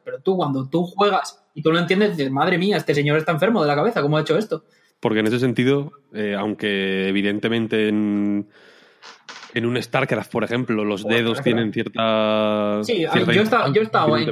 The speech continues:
Speaker 1: Katowice, en, en, en las finales, yo he visto a coreanos entrenar y es ridículo. O sea, no, de verdad, <laughs> es,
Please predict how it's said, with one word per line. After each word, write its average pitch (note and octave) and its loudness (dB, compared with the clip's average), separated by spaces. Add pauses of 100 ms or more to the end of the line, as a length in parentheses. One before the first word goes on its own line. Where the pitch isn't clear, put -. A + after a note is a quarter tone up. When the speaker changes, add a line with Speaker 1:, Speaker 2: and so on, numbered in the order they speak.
Speaker 1:
Katowice, G#3+ -2
en, D3 -4
en, C#3 -6
en C3+ -4
las C#3 -4
finales, F3+ 0 (220)
yo D3+ 2
he D#3+ 0
visto G#3+ 2
a G3+ 2
coreanos F3+ 2
entrenar E3 2
y D3 4
es D3 2
ridículo. C#3 0
O - -6
sea, D3+ 2
no, D#3 2
de - -2
verdad, F3+ 2 (180)
<laughs> - -12
es, C4+ 0